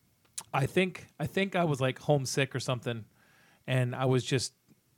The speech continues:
on the sofa just looking for something to watch, and I genuinely love Alan Tudyk. I think he is just, uh,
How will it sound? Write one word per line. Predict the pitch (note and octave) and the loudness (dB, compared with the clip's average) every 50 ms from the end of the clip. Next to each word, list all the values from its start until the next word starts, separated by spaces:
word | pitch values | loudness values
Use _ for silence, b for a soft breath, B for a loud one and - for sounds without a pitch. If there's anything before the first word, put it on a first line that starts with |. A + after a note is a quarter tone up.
| _ | _
on | - C#3 C3+ | -6 -4 -2
the | B2+ B2 | -2 -2
sofa | - - C3 B2 A#2 - B2+ | 4 4 4 4 4 2 -2
just | A2 A#2 A#2 - - - - | -2 -2 -4 -4 -6 -2 -2
looking | C3 A#2+ - A2 | -2 -2 -2 -6
for | A2+ | -6
something | A2 - B2+ G#2+ - A#2+ | -4 -2 -4 -2 -2 -2
to | A#2 | 0
watch, | A2+ A2+ A#2 A#2 A#2 A#2 - | 2 4 4 4 4 2 -2
and | - C3 B2 B2 - | -6 -6 -6 -6 0
I | C3 C3 D3 D#3 D#3 D3 C3 - - _ _ - B2+ | 4 8 8 10 8 8 6 0 -8 _ _ -12 -10
genuinely | A2+ G#2 A2+ D3+ D3 D3 C#3+ C#3 C3+ C3 C3 C3 C3 | 0 6 8 8 8 8 6 2 2 4 6 6 8
love | C3 B2+ B2 A#2+ A#2 G#2+ A#2+ | 10 10 10 8 6 4 2
Alan | A#2 A#2+ B2 A#2+ A#2 A2 | 0 2 2 2 0 0
Tudyk. | - A#2 A2 G#2 G2 - _ _ _ _ _ _ _ _ | 0 -2 -2 -2 -4 -8 _ _ _ _ _ _ _ _
I | B2 B2 A2 | 0 0 2
think | - C#3 B2+ A#2+ - | 2 2 0 0 0
he | - C3 B2+ B2 B2 | 0 0 0 2 2
is | B2 A#2 A2+ | 0 0 0
just, | - B2+ A#2 A2 - - - _ - _ _ _ | 0 0 0 0 -2 -6 -12 _ -20 _ _ _
uh, | - | -16